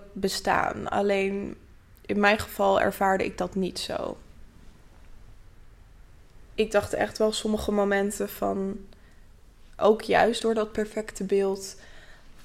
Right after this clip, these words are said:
van hoe kan het dat, dat zij zo genieten en dat het zo gemakkelijk lijkt en dat ik dat niet voel.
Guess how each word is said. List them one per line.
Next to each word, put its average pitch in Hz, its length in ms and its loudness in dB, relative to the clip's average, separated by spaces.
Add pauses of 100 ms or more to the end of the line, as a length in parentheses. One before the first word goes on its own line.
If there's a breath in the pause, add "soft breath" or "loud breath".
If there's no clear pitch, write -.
van 208 240 0
hoe 214 140 2
kan 226 220 4
het 233 120 2
dat, 220 160 2 (100)
dat 220 280 2
zij 226 380 0
zo 220 220 0
genieten 214 680 -4
en 214 120 -4
dat 214 160 -4
het 214 80 -8
zo 208 180 -2
gemakkelijk 214 540 -4
lijkt 196 340 -2
en 202 140 -4
dat 202 160 -6
ik 202 140 -4
dat 208 140 -4
niet 214 280 0
voel. - 380 -6